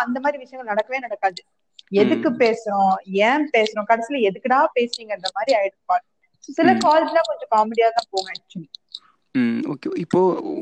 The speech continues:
Speaker 2: ஒர்க் பண்ணிட்டே இருக்கேன், வீட்ல இருந்து ஒர்க் பண்ணிட்டே இருக்கப்போ ஒரு மாதிரி ஸ்ட்ரெஸ்ஸா இருக்காது? ஒரே இடத்துல இருக்கனாலே ஒரு மாதிரி நமக்கு போர் அடிக்கிற மாதிரி இருக்கும், வெறுப்பா இருக்க மாதிரி இருக்கும்ல. இப்போ
Speaker 1: And
Speaker 2: ஆ-,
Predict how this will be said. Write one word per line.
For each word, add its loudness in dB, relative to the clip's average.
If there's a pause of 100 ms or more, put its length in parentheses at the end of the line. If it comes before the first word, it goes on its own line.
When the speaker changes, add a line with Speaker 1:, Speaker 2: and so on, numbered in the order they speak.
Speaker 2:
ஒர்க் -2
பண்ணிட்டே 2
இருக்கேன், -2
வீட்ல -4
இருந்து -2
ஒர்க் -4
பண்ணிட்டே -6
இருக்கப்போ -2
ஒரு 2
மாதிரி -2
ஸ்ட்ரெஸ்ஸா -8
இருக்காது? -2
ஒரே 0
இடத்துல -8
இருக்கனாலே -10
ஒரு -10
மாதிரி -12
நமக்கு -12 (360)
போர் 4
அடிக்கிற 0
மாதிரி -6
இருக்கும், -10
வெறுப்பா -2
இருக்க -4
மாதிரி -6
இருக்கும்ல. -10 (460)
இப்போ 2
Speaker 1:
And 4
Speaker 2:
ஆ-, 2